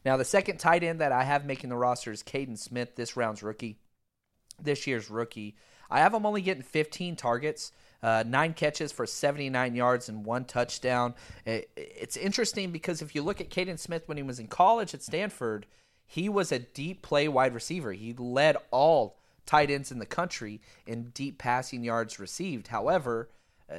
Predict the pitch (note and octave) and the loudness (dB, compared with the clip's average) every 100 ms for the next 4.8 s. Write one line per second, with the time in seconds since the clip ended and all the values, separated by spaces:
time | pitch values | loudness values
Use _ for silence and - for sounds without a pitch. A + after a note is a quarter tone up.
0 | - - - G#3 D#4+ A#3 D3+ F#3 F3 D#3 | -12 -10 2 2 4 2 2 0 -2 0
1 | D#3+ F3 F#2+ - _ A2+ A#2+ A2 D3 F3 | 0 0 -2 -10 _ -4 -4 -4 -6 -8
2 | - C3 E3 D#3+ D3 F3 E3+ C3+ C3+ C3 | -6 -2 -2 -2 -2 0 -2 -4 -4 0
3 | C3+ C#3+ C#3 B2 A2+ B2 A#2 C3 E3+ C3+ | -2 -2 -10 -8 -6 -6 -4 -2 -2 -2
4 | A2+ A#2 C3+ A2+ A2+ A#2+ - F#2 | -6 -4 -4 -2 -2 -4 -6 -14